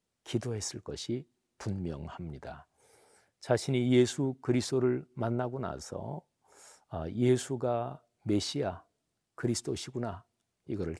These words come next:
깨닫고 예수님을 나의 구세주로 영접하고 나서 바울의 머릿속에는 그 생각이 들었을 거예요. "아, 그러면 내 동족 유대인들은,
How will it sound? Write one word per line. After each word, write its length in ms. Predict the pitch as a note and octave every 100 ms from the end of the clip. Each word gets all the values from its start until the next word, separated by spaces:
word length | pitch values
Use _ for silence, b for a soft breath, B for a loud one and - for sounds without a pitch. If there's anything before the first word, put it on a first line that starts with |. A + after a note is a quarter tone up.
| -
깨닫고 680 | - G2+ - _ - F2+ _ _ _ _ _ _ -
예수님을 720 | B2+ G#2 - B2 G#2 F#2+ - _ b b b
나의 520 | D3 A2+ A#2 C3 C3 C3
구세주로 680 | - D3 - C3 - D3 - _ _ _ -
영접하고 720 | D#3 B2+ C#3 C#3+ - - B2 B2
나서 480 | D#2 - - - _ _ _ _ _ _ _
바울의 280 | - G2 F#2
머릿속에는 580 | F#2 G2+ G2+ - F#2 F#2
그 100 | -
생각이 340 | - A2+ - F#2+
들었을 360 | - - - -
거예요. 300 | - A2+ G2+ _ _ _ _ _
"아, 100 | -
그러면 500 | - G2+ A2 G2+ F2 _ _ _ _ _ _
내 240 | B2 B2 B2+
동족 680 | - B2+ B2+ C3+ B2 _ _ -
유대인들은, 760 | C#3+ B2+ C3 A2+ - E2 F2